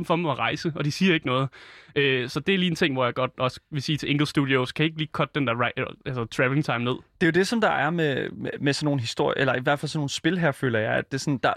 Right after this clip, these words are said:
Speaker 2: der er blevet lagt meget energi i det her med sådan, med indholdet og
Speaker 1: Ja.
Speaker 2: med, med,
Speaker 1: Også det
Speaker 2: med
Speaker 1: visuelle udtryk,
Speaker 2: visu-,
Speaker 1: og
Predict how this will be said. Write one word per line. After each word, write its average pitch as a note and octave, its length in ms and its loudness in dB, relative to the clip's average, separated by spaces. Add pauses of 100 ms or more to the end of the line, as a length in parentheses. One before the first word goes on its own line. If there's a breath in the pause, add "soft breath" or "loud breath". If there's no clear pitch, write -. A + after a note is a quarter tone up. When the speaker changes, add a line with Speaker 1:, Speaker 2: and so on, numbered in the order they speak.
(140)
Speaker 2:
der E3+ 60 2
er D#3 40 0
blevet D3+ 200 -2
lagt C#3 240 0
meget D3 300 0
energi E3+ 460 -2
i - 20 -4
det D#3 160 0
her D3+ 120 -2
med A#2+ 140 0
sådan, A#2+ 280 -6
med B2+ 140 -2
indholdet C3+ 480 2
og A#2+ 120 2
Speaker 1:
Ja. A#2+ 80 2
Speaker 2:
med, A#2 200 2
med, B2+ 140 0
Speaker 1:
Også A#3 180 2
det B3 80 2
Speaker 2:
med F#3+ 40 -4
Speaker 1:
visuelle A3 400 2
udtryk, D#3 340 2
Speaker 2:
visu-, - 20 -2
Speaker 1:
og - 60 -8